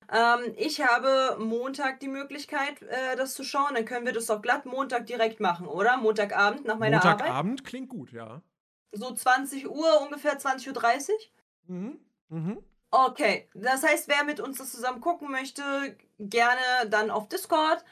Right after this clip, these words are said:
Speaker 1: Und, ähm, ich freue mich übertrieben da drauf.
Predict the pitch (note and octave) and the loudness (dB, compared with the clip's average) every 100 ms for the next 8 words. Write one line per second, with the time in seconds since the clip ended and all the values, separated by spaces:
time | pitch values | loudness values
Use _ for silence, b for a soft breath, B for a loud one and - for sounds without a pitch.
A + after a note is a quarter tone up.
0 | b _ _ A#3 A#3+ B3 B3 A3 A3+ A#3 | b _ _ -2 0 -2 -4 0 4 6
1 | A#3 A3+ A3+ A#3 _ _ _ _ _ A3+ | 4 0 -6 -12 _ _ _ _ _ -4
2 | A#3+ - B3+ C4 C4 A3 C#4+ D4 C#4+ C#4 | -4 -2 0 0 0 -6 0 0 0 -2
3 | C4+ C#4+ D#4 F4+ _ _ _ _ _ _ | -4 -4 -8 -10 _ _ _ _ _ _
4 | G#3+ B3+ B3+ C4 D#4 - | -2 0 4 6 4 2